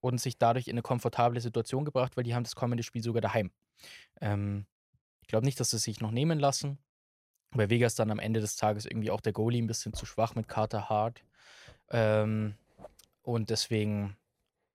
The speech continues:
wäre es meiner Meinung nach auch ein verdienter Stanley Cup-Sieger und auch ein charmanter irgendwie, weil die haben sich über die letzten Jahre einfach erarbeitet.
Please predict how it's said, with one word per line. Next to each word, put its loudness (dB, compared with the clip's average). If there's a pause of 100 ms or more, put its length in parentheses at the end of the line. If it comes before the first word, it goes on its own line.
(240)
wäre 4
es -2
meiner 4
Meinung 2
nach 0
auch -8
ein -8
verdienter -8
Stanley -2
Cup-Sieger -2 (300)
und -2
auch 6
ein 0
charmanter 2 (340)
irgendwie, 0
weil 2
die 0
haben 2
sich -6
über 0
die 2
letzten 0
Jahre 4
einfach -4
erarbeitet. -4